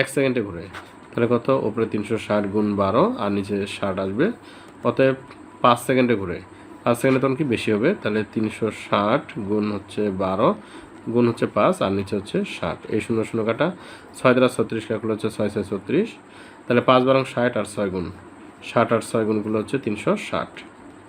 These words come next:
তাহলে তিনশো ষাট ডিগ্রি ঘুরবে পাঁচ সেকেন্ডে। তাহলে এই প্রশ্নের অ্যান্সার হচ্ছে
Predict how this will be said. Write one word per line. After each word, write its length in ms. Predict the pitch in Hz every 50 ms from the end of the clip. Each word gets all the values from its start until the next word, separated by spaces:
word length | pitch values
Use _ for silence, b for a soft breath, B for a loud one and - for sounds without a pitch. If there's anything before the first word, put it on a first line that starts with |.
| - B B B B B B B B B B -
তাহলে 180 | - 110 110 104 -
তিনশো 240 | 120 113 - - 135 -
ষাট 140 | - - 101 98
ডিগ্রি 180 | 92 95 95 98 90
ঘুরবে 180 | 95 95 92 87 85 - -
পাঁচ 140 | 107 98 - -
সেকেন্ডে। 340 | 107 90 92 87 85 - - - - - - - - - - - - - - - - - - - - - - - B B B B B B B B
তাহলে 160 | - - 117 113
এই 60 | 113 107
প্রশ্নের 260 | 117 113 - - 117
অ্যান্সার 240 | 117 113 113 - 117 113
হচ্ছে 220 | - - - 139